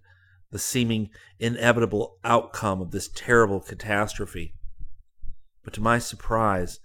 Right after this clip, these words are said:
no violent calamity overwhelmed us. Instead, the lightning, as if satisfied with its work of destruction,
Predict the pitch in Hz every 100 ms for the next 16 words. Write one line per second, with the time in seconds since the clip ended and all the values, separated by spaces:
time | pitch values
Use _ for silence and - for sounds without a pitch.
0 | _ _ _ _ - 104 120 107 107 107
1 | 107 - 98 98 101 98 90 87 87 87
2 | 95 98 92 87 80 - - - _ _
3 | - - _ _ _ - 101 101 - 131
4 | 110 92 98 101 123 113 98 85 - _
5 | - - - 104 104 - 123 123 117 -
6 | 95 90 90 95 113 110 98 92 - 113
7 | 110 - 85